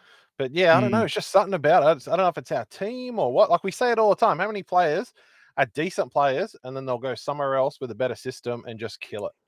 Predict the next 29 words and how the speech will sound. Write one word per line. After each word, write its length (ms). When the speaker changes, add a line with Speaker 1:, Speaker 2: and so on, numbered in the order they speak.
Speaker 2:
Yeah, 300
well, 240
Speaker 1:
So, 60
could 60
you 60
Speaker 2:
we've 100
got 120
Speaker 1:
imagine 240
Speaker 2:
him 60
in 40
Speaker 1:
someone 320
like 220
Ponga 420
doing 280
that? 220
Like 300
Speaker 2:
Yeah, 320
we, 200
we've 280
got 180
Ponga 400
until 340
the 100
end 160
of 100
two 180
thousand 360
and 120
twenty-seven. 880